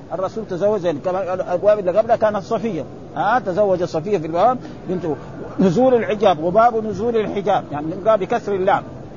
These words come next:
وإيش نزول الحجاب؟ هذه الآية التي ذكرها: "يا، لا، يا أيها الذين آمنوا لا تدخلوا بيوت النبي إلا إذن"، أو الآيات الثانية، ها؟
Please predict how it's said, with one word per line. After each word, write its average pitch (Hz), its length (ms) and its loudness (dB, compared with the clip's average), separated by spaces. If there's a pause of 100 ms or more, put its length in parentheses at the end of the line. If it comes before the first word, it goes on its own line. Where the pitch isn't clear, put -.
(1080)
وإيش 269 260 4
نزول 226 340 2
الحجاب؟ 214 420 2
هذه 208 300 0
الآية 226 500 2
التي 180 260 -4
ذكرها: 226 520 2 (320)
"يا، 196 260 -2 (1040)
لا، 202 160 4 (200)
يا 190 100 2
أيها 190 240 2
الذين 180 260 -2
آمنوا 196 180 -2
لا 220 100 6
تدخلوا 202 260 -2
بيوت 196 240 0
النبي 180 260 0
إلا 180 180 2
إذن"، 147 120 -2 (360)
أو 277 140 2
الآيات 254 440 4
الثانية، 208 460 2 (380)
ها؟ 208 300 0